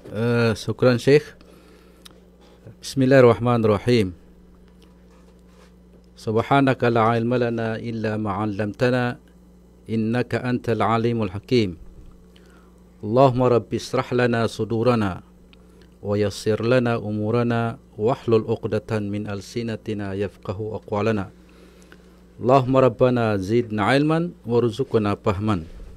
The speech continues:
Assalamualaikum warahmatullahi wabarakatuh. Eh, ampun, Bu Syekh, sa malku noli sa kasawab sa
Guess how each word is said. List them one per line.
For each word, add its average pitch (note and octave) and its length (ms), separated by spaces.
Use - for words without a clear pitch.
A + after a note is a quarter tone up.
Assalamualaikum B2+ 1120
warahmatullahi A2 1040
wabarakatuh. F#2+ 720
Eh, A2+ 300
ampun, B2 340
Bu D3 160
Syekh, C#3+ 220
sa C3+ 240
malku B2+ 420
noli C#3 240
sa C#3 160
kasawab C3 800
sa A#2+ 320